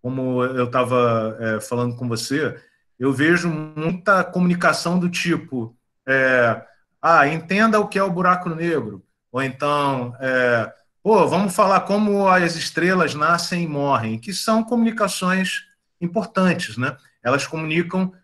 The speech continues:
conhecimentos num linguajar, é, é, acessível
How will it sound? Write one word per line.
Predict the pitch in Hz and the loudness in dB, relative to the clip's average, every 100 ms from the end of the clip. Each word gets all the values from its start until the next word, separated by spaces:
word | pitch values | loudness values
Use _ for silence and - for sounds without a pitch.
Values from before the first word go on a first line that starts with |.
| _ | _
conhecimentos | - 156 165 - 175 156 185 190 160 | -6 -2 -2 -2 -2 0 -2 -4 -10
num | 160 | -10
linguajar, | 160 160 165 135 117 131 127 123 120 - _ _ - | -8 0 2 2 2 2 4 2 0 -10 _ _ -2
é, | 123 123 120 117 117 110 110 107 _ | 2 4 2 2 0 -2 -4 -8 _
é, | 110 107 104 98 - | -8 -8 -8 -10 -6
acessível | 131 - - - 160 185 208 214 | -4 -2 -6 -6 -4 -2 -2 -6